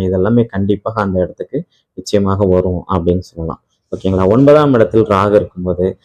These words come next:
இந்த ஒன்பதாம் இடத்தில் ராகு இருக்கும்போது தகப்பனாருக்கும் பையனுக்கும் வந்து அந்த அளவு ஒத்து போகாது. ஆனா தகப்பனார் இருப்பார். ஓகேங்களா? அதுக்கு இதுக்கும் எந்த மாற்று கருத்தும் இல்லை.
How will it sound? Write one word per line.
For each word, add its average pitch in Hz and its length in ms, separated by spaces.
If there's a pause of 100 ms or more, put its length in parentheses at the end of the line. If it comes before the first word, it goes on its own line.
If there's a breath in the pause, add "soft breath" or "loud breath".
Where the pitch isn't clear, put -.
(200)
இந்த 117 100
ஒன்பதாம் 151 420
இடத்தில் 110 240
ராகு 113 120
இருக்கும்போது 104 500
தகப்பனாருக்கும் 147 960
பையனுக்கும் 120 520
வந்து 131 160
அந்த 110 220
அளவு 120 220
ஒத்து 104 220
போகாது. 110 280
ஆனா 135 160
தகப்பனார் 117 640
இருப்பார். 104 420 (440)
ஓகேங்களா? 110 300
அதுக்கு 110 280
இதுக்கும் 107 320
எந்த 101 160
மாற்று 101 340
கருத்தும் 98 400
இல்லை. 90 160